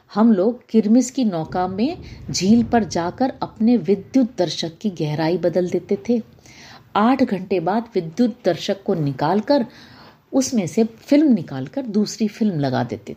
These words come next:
थे। गुरुजी प्रत्येक बार जाते थे। मैं और बड़े जोशी जी बारी-बारी से उनके साथ, छोटे जोशी जी को इससे मुक्ति थी।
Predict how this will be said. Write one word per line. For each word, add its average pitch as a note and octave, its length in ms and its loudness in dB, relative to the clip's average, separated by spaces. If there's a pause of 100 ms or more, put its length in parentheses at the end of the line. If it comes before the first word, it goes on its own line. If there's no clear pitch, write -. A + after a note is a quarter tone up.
थे। B2 40 -12 (680)
गुरुजी C4+ 360 4
प्रत्येक D4+ 680 0
बार F#3+ 160 0
जाते C3 360 -10 (100)
थे। A2+ 100 -18 (420)
मैं A3+ 300 4
और A#3+ 200 0
बड़े F#3+ 260 2
जोशी F#3 320 -2
जी A3 140 2
बारी-बारी D#3+ 600 -2
से A3 140 -4
उनके G#3 280 0
साथ, D#4+ 260 -2 (520)
छोटे E4 360 4
जोशी D#4+ 280 2
जी B3+ 120 0
को A3 100 0
इससे G3 240 -2
मुक्ति D3 340 -8
थी। A#2+ 240 -14